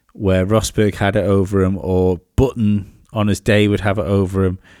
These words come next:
But I feel that George Russell is a different animal to both those drivers.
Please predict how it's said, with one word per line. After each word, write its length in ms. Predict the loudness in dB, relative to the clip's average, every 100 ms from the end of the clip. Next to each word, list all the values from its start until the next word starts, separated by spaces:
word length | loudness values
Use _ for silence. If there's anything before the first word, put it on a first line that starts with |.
| _ _ _ _
But 240 | -14 -2 0
I 160 | 0
feel 480 | -2 0 4 4 6
that 180 | 2 -2 _ _ _ _ _ _ _ _ _ _ _ _ _ -8
George 280 | 2 2 4
Russell 280 | 2 2 -2
is 80 | -2
a 60 |
different 360 | -2 -2 -2 -4
animal 340 | 0 0 0
to 120 | -2 -2
both 320 | 0 0 0
those 220 | -2 0
drivers. 580 | -2 -2 -2 -6 -10